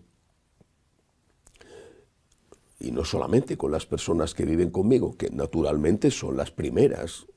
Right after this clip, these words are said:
El prójimo más próximo es el primero al que debo amar, sino también con respecto al resto.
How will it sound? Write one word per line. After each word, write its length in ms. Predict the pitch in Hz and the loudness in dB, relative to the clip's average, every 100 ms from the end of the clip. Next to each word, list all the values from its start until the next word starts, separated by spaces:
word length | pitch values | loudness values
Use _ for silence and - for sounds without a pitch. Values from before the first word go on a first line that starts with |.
| - | -6
El 200 | 71 65 | -4 -4
prójimo 960 | - - 92 101 - 80 78 90 - - - _ _ _ _ | -8 -2 2 2 2 -2 2 2 0 -6 -20 _ _ _ _
más 340 | - 82 87 - | -2 0 0 -2
próximo 800 | - 104 - - 101 98 98 | 4 4 2 -2 -2 2 4
es 220 | 101 92 95 | 6 4 2
el 160 | 85 | -2
primero 420 | - 95 85 98 | 0 0 4 4
al 120 | 107 104 | 4 0
que 120 | - | -2
debo 300 | - 67 67 | -2 0 0
amar, 300 | 87 123 - - _ _ _ _ _ _ _ _ _ _ - - - | 0 -2 -4 -14 _ _ _ _ _ _ _ _ _ _ -20 -20 -16
sino 260 | - 98 110 | -4 -2 0
también 580 | 113 92 87 95 120 - - | -2 -2 0 0 0 -4 -12
con 160 | - 95 | -6 -4
respecto 480 | - - - - - | -4 -8 -12 -10 -10
al 100 | 85 | -8
resto. 560 | - 101 - 87 78 | -6 -8 -8 -12 -12